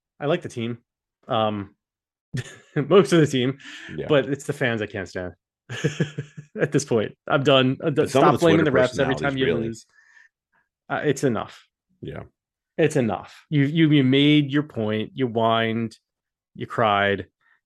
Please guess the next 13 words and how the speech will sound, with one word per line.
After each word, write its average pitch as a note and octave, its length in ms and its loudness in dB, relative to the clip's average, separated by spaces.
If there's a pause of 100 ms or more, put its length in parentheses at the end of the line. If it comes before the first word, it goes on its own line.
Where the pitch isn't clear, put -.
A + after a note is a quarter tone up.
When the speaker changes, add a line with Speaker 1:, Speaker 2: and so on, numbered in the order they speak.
(500)
Speaker 1:
Stop C3 420 0
airing B2+ 300 2
out A2 180 0
refs A2 400 -2
that, A2 160 -2 (220)
that C3+ 240 0
are, G#2+ 220 2
that G#2+ 240 -2
happen B2+ 300 -2
to B2 60 0
referee A#2+ 320 0
matches G#2+ 400 -6
you, G#2+ 160 -8